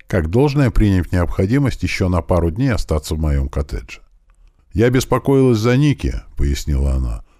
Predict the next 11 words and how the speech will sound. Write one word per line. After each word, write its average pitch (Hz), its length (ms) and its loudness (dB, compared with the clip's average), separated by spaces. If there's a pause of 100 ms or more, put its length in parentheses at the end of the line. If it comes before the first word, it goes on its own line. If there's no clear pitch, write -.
(120)
«но 104 180 2
раз 123 180 2
мы 113 120 2
вернемся 113 500 2
в - 40 -8
тот 104 200 0
же 101 100 0
момент, 120 540 0 (100)
можно 95 280 -2
не 78 140 0
спешить». - 540 -10